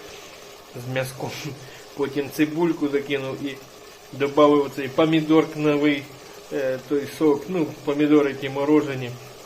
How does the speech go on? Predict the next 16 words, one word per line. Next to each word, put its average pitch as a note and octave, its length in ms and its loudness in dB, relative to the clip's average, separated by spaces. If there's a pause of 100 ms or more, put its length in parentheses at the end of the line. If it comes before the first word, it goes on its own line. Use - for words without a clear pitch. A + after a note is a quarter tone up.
(720)
Закинув, C3+ 460 0
вони C3+ 280 -6
вже C3+ 100 -6
тако C3 260 -6
трохи C#3 360 -4
розтаяли, C3+ 560 0
воно B2+ 180 -8
тільки B2+ 260 -12
шкурки C3+ 540 -10
плавають. B2+ 360 -4 (100)
М, E3 440 -4
воно C#3+ 140 -2
таке C#3 280 -4
буде C3+ 220 -6
підкислувати D3 960 -4
трошки. C3 460 -12